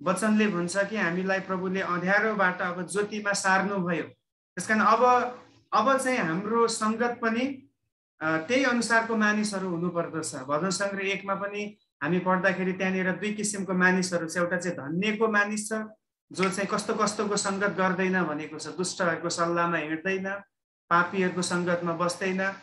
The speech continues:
गिल्लाहरू गर्नेहरूको सङ्गतमा बस्दैन भनेर त्यहाँ चलाइएको छ भने अब हामी उद्धार पाएका,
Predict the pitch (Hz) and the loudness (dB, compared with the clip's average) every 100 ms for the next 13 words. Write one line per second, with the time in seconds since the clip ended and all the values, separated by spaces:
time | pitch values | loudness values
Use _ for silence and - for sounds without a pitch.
0 | - - 139 185 196 190 180 175 185 180 | -20 -14 -4 0 4 4 4 2 0 0
1 | 180 175 170 185 175 175 175 165 175 175 | 0 0 -2 -4 -2 -2 -2 -2 -2 -2
2 | 190 185 185 147 143 160 175 170 - _ | -2 0 0 -2 -6 0 0 0 -4 _
3 | - 170 170 175 180 175 170 - 147 147 | -2 -2 0 2 4 4 2 -2 -6 -6
4 | 131 - _ _ _ - 165 233 233 247 | -8 -14 _ _ _ 0 2 4 6 6
5 | 190 147 175 254 269 262 - _ _ _ | 4 2 0 2 0 -4 -12 _ _ _
6 | _ _ _ 196 175 170 214 247 233 226 | _ _ _ -6 -4 2 4 4 2 2
7 | 214 214 208 214 220 226 - | 2 2 0 -2 -2 -4 -8